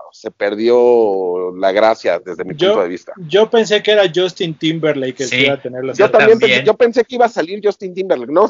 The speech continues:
Speaker 1: no pensé a lo
Speaker 3: Hasta
Speaker 1: mejor que era el que lo tenía, pero sí pensé que iba a salir Justin
Speaker 3: hasta
Speaker 1: Timberlake.
Speaker 3: pensé
Speaker 1: Y
Speaker 3: que
Speaker 1: ya,
Speaker 3: iba a ser
Speaker 1: bueno.
Speaker 3: Joey Fatone y que iba a tener relación con, eh, de su, de Shoe Surgeon,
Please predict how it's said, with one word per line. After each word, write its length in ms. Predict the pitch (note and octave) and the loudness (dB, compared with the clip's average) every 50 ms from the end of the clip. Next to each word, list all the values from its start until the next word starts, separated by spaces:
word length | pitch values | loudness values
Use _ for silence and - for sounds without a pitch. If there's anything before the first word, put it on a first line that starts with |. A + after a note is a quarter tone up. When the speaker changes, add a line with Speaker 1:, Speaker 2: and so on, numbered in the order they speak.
| - - _ | -2 -6 _
Speaker 1:
no 160 | F#3+ G#3+ G#3+ | -4 -4 -2
pensé 320 | - B3 A3 G3 - F#3 | 0 0 0 2 2 2
a 180 | E3+ G3 G3+ F#3 | 4 4 4 4
lo 80 | D#3+ D#3+ | 4 4
Speaker 3:
Hasta 120 | D#3 D3+ | 2 2
Speaker 1:
mejor 200 | D#3 D3+ E3 E3+ | 2 0 0 0
que 120 | - E3+ | 2 2
era 120 | E3+ F3+ F3+ | 4 4 4
el 100 | F3 - | 2 0
que 120 | - B2+ | -2 -4
lo 140 | A#2+ B2 A#2 | -2 -4 -4
tenía, 460 | - - A2 A#2+ C3+ C#3+ D#3+ G#3+ G3 - | -4 -6 -8 -6 -4 -4 -4 -4 -4 -6
pero 160 | - A#2+ A2+ | -8 -8 -8
sí 120 | G2+ A#2 C#3+ | -8 -8 -8
pensé 280 | - C#3 C3 - C#3 | -8 -8 -8 -8 -8
que 80 | - C#3+ | -6 -4
iba 100 | C#3+ B2+ | -4 -4
a 60 | - | -4
salir 240 | - G2+ G#2 A2+ A2+ | -4 -6 -8 -8 -8
Justin 280 | A#2+ A#2 - - A#2 - | -8 -8 -10 -10 -12 -10
Speaker 3:
hasta 160 | - - F3 | -6 -4 -2
Speaker 1:
Timberlake. 180 | - - D#3 C#3+ - | 0 0 -2 -2 -4
Speaker 3:
pensé 60 | D#3 D3+ A#2 | -6 -6 -4
Speaker 1:
Y 40 | |
Speaker 3:
que 60 | - E3 | 0 2
Speaker 1:
ya, 80 | B2+ | 2
Speaker 3:
iba 100 | C3+ - | 4 4
a 40 | C3+ | 2
ser 160 | C#3 C#3+ D#3+ D3 | 2 0 -2 -2
Speaker 1:
bueno. 80 | - - | -4 -4
Speaker 3:
Joey 200 | D#3 D#3 E3 E3+ | -4 -2 -2 -2
Fatone 580 | E3 - C#3+ - - - D3 D3 F3 G#3 A3+ A3+ _ _ _ | -4 -4 -4 -4 -4 -4 -4 -4 -6 -8 -12 -16 _ _ _
y 160 | - C#3 C3 | -14 -14 -10
que 80 | - D3+ | -6 -4
iba 140 | C#3+ C#3+ D3+ | -2 -2 -2
a 80 | D3 | -4
tener 240 | D3+ C#3 C3+ C#3+ C#3 | -4 -4 -4 -4 -2
relación 560 | D3+ D3+ C#3+ C#3 C3+ C#3 - C#3+ C#3 C#3+ C#3+ | -2 -2 -4 -4 -6 -6 -6 -8 -8 -8 -8
con, 440 | C#3 - D3 D3 D3 C#3+ C#3 C3 B2 | -6 -6 -6 -6 -6 -6 -8 -8 -8
eh, 400 | A#2+ A#2 A2+ A2+ A2+ A#2 A#2 A#2 A2 | -8 -8 -8 -8 -8 -10 -10 -12 -12
de 140 | A2+ B2+ C3 | -10 -10 -10
su, 200 | - D#3+ D#3 D3+ | -8 -8 -10 -8
de 280 | C3+ C3+ C3+ C3 B2+ B2 | -4 -2 -2 0 0 -2
Shoe 180 | - - D#3 D3 | -2 -4 -4 -2
Surgeon, 520 | C#3+ - E3 D#3 D3+ D#3+ F3+ G#3+ A#3+ A#3+ | 0 2 0 2 2 0 -2 -2 -2 -6